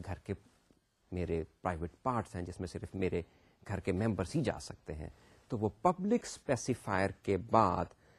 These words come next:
جو چیز آ رہی ہے اگلے اسپیسیفائر تک، وہ سب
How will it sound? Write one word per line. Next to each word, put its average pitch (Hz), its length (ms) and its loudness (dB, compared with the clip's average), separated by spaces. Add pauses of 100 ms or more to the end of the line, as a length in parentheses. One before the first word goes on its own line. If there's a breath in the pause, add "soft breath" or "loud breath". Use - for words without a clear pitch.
(140)
جو 107 340 4
چیز 202 440 2
آ 92 240 0
رہی 98 320 -2
ہے 87 260 -2 (380 soft breath)
اگلے 147 360 4
اسپیسیفائر 95 760 -2 (100)
تک، 85 240 -4 (300)
وہ 120 120 0
سب 85 240 -2